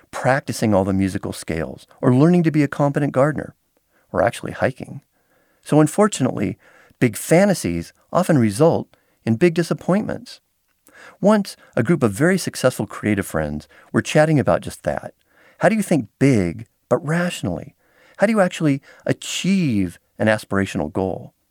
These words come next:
The unanimous answer? Baby steps. So while it's exciting to imagine being a musician on stage or feasting from an urban farm, they'd say it's better to just have fun learning a song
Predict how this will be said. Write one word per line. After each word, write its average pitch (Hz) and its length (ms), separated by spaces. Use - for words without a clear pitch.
The 107 80
unanimous 123 480
answer? 139 440
Baby 147 260
steps. - 520
So - 140
while 156 260
it's - 140
exciting 196 400
to - 180
imagine 107 560
being 214 220
a 214 40
musician 185 540
on 131 140
stage 127 420
or 82 180
feasting - 640
from 101 160
an 98 80
urban 101 320
farm, 95 500
they'd 185 200
say 107 340
it's - 120
better 220 280
to 208 80
just 196 220
have 202 180
fun 113 440
learning 139 280
a - 20
song 147 500